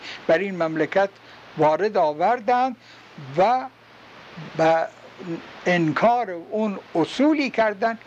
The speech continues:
که حتی در قانون اساسی خودشون نوشتن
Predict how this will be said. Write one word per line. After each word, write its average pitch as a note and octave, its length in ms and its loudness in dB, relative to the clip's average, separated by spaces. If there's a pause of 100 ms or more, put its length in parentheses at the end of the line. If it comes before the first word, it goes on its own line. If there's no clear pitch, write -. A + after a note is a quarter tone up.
(260)
که F3 100 -2
حتی A#3 360 0
در D#3+ 200 0
قانون E3+ 540 -2
اساسی C#3+ 640 -4 (100)
خودشون G#3+ 580 -2 (420)
نوشتن D#3+ 580 0